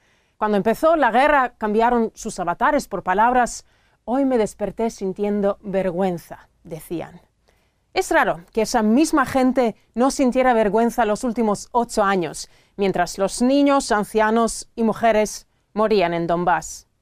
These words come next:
Yo soy serbia y sobreviví al bombardeo de la otan en el mil novecientos noventa y nueve. Pasé casi tres meses escondiéndome de las bombas, temiendo por mi vida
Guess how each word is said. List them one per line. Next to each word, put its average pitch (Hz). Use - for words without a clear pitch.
Yo 254
soy 320
serbia 185
y 240
sobreviví 196
al 247
bombardeo 190
de 180
la 185
otan 226
en 185
el 185
mil 208
novecientos 196
noventa 190
y 196
nueve. 196
Pasé 285
casi 320
tres 285
meses 196
escondiéndome 208
de 185
las 180
bombas, 208
temiendo 208
por -
mi 240
vida 269